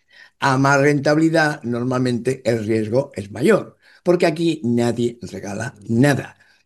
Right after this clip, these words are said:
Y aquí nadie se va a hacer millonario, ¿vale? Con lo cual, lo que queremos es, pues, hombre, yo quiero una, un activo o una serie de activos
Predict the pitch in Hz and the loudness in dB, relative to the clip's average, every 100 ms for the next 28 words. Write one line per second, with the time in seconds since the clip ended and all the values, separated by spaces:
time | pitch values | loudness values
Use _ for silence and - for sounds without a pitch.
0 | _ _ - 139 139 170 160 139 127 147 | _ _ 2 2 6 4 6 4 4 2
1 | 147 104 110 - 131 151 - 131 127 135 | 2 -2 -2 0 0 0 0 2 4 4
2 | 135 139 135 135 143 143 143 143 127 - | 6 6 4 2 0 0 2 2 0 -4
3 | _ _ - 107 185 - _ _ _ _ | _ _ -12 -4 -4 -6 _ _ _ _
4 | _ _ _ - 120 110 127 151 127 117 | _ _ _ -10 -8 -4 -4 -2 -2 -4
5 | 117 131 170 175 156 127 - - 110 117 | -2 0 2 2 0 0 -6 -16 -12 -8
6 | 104 101 113 117 143 135 - 131 131 131 | -8 -6 -6 0 0 0 0 0 0 -4
7 | 127 - 123 143 - - 170 131 143 - | -8 -8 -2 -2 -4 2 2 4 0 -4
8 | _ - 95 117 131 131 139 127 117 127 | _ -6 -2 0 0 0 2 2 2 -2
9 | 120 151 143 165 180 | 0 2 4 2 -2